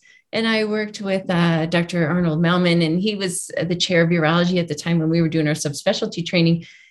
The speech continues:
and he did a lot with sexual medicine. And we were showing that there's a study that if you just stimulate the area with a vibrator, that you can get increased sensation. So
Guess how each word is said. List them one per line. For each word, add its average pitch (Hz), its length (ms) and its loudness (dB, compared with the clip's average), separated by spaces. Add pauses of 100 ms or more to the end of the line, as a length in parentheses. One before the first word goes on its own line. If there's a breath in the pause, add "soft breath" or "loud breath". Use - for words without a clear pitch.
(120 loud breath)
and 180 160 2
he 208 120 4
did 196 180 2
a 190 40 0
lot 180 260 0
with 170 140 -2
sexual 165 540 -4
medicine. 175 600 2
And 165 360 2 (260 soft breath)
we 262 200 4
were 320 140 2
showing 180 480 0
that 165 280 0 (180)
there's 170 200 2
a 156 60 4
study 156 460 -2
that 175 160 0
if 160 180 -2
you 185 80 -4
just 165 320 -2
stimulate 185 600 -2
the 170 180 -2
area 175 720 0
with 165 240 0
a 160 100 -2
vibrator, 151 880 -2 (320 loud breath)
that 185 200 2
you 190 200 -6
can 185 120 -4
get 165 180 4
increased 165 420 0
sensation. 165 640 0
So 165 380 0